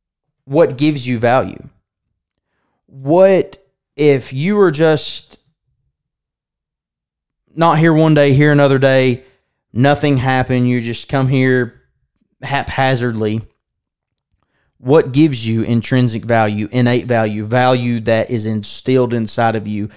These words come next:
The same value where, where people talk about everybody has a value and everybody is so valuable. How do you have that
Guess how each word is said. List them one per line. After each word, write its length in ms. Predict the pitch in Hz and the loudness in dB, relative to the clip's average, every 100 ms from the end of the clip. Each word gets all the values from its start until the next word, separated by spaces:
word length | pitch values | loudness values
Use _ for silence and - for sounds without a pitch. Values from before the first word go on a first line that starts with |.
| - _ | -20 _
The 100 | - | -10
same 240 | 135 170 156 | -4 -2 2
value 360 | 147 147 135 | 2 2 2
where, 240 | 123 123 - | 2 0 -2
where 360 | - 135 123 - - _ | -2 0 0 -2 -10 _
people 320 | - 147 147 123 | -4 -2 -2 -2
talk 300 | 139 131 127 | 0 0 0
about 200 | 120 120 | -2 0
everybody 440 | 127 127 127 123 | 0 0 0 0
has 260 | 113 120 113 | -2 -2 -2
a 80 | |
value 640 | 104 113 113 117 107 107 107 | -2 0 0 0 -4 -6 -6
and 100 | 107 | -4
everybody 480 | 120 117 117 113 | -4 -2 -2 -2
is 80 | 110 | -4
so 240 | - 123 120 | -4 -4 -2
valuable. 800 | 117 117 120 113 110 107 101 _ _ _ _ _ _ _ _ _ | 0 0 0 -2 -6 -8 -12 _ _ _ _ _ _ _ _ _
How 200 | - 143 | -6 -4
do 80 | 139 | -2
you 180 | 123 113 | -2 -2
have 260 | 113 104 | -2 -2
that 320 | 92 - - | -4 -10 -12